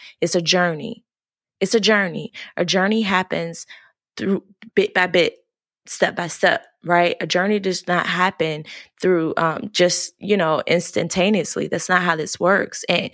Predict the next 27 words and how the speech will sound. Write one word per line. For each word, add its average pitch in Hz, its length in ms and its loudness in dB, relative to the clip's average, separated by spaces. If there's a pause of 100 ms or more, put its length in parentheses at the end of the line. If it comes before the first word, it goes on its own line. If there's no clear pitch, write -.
(260)
basically 202 460 2
anything 185 400 2
in 151 100 -4
life - 220 -2
doesn't - 260 -2
work - 240 -6
that - 220 -4
way, - 200 -4
right? 180 320 0
You 180 180 -2
have 180 320 0
to 208 100 0
have 160 260 -4
patience - 400 -2
with 170 300 -2
yourself, 175 800 0 (360)
and 185 140 2
you 190 120 0
have 190 180 0
to - 80 -6
have 180 220 -4
patience 156 460 -4
with 170 460 0
the 165 160 0
journey, 165 500 -2 (120)
right? 180 320 2 (400)
So 202 440 2